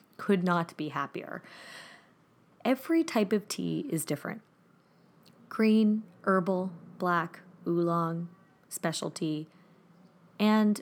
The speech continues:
because they're all different, they all have different brewing temperatures and different amounts of time that you need to steep. So what Breville did, these fantastic,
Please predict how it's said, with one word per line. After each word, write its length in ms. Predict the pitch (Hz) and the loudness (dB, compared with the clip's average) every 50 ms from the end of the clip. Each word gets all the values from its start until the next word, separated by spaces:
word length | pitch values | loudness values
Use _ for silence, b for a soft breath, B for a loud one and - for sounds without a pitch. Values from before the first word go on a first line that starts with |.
| - | -2
because 420 | - 226 208 - - 330 392 392 - | -2 -2 -2 0 2 2 2 2 2
they're 180 | - 208 175 | 2 2 2
all 120 | - 165 160 | 2 0 -2
different, 500 | - - 160 - - 170 165 170 180 202 | -2 -4 -6 -4 -2 -2 -2 -2 -4 -4
they 120 | - 175 | -4 -2
all 240 | - - 180 185 196 | 0 0 0 0 0
have 160 | 180 202 185 | -2 -2 -2
different 380 | 175 175 170 - 180 165 - 170 | -2 -2 -2 0 -2 -4 -4 -2
brewing 320 | 185 185 208 233 233 214 | 0 0 2 2 2 0
temperatures 640 | 208 - 160 - 160 - - 160 156 160 156 - - - | 0 -2 -4 -6 -8 -8 -6 -6 -6 -4 -4 -6 -6 -4
and 220 | - 170 180 202 196 | -2 0 0 2 0
different 300 | 196 170 - 196 196 202 | 0 -2 0 0 0 2
amounts 300 | 185 170 160 165 - - | 0 0 -2 -2 -4 -6
of 100 | 190 180 | -8 -8
time 340 | - - 160 151 156 165 | -8 -8 -6 -4 -4 -2
that 140 | 175 185 - | -4 -4 -4
you 80 | 180 165 | -4 -4
need 220 | 156 151 160 151 - | -4 -4 -6 -6 -6
to 60 | 170 | -6
steep. 420 | - - - 320 349 320 339 - - - _ _ - B B B B B B B B B B B B B B B - | -4 0 2 4 4 2 0 -4 -14 -20 _ _ -20 B B B B B B B B B B B B B B B -10
So 200 | - - - 196 | -6 -2 0 2
what 200 | 190 196 - - | 2 2 2 0
Breville 340 | 202 214 214 202 233 240 | 0 0 0 0 -2 -4
did, 320 | 226 - 180 160 165 160 165 - _ - - - _ _ - | -4 -2 -2 -2 -4 -4 -8 -12 _ -20 -20 -20 _ _ -2
these 260 | - 190 180 175 - | 0 0 0 0 -4
fantastic, 880 | - - 202 196 190 - - - 214 190 180 - - - 190 - - | -4 -2 -2 -2 -2 -2 -2 -2 0 0 -2 -4 -6 -8 -10 -12 -14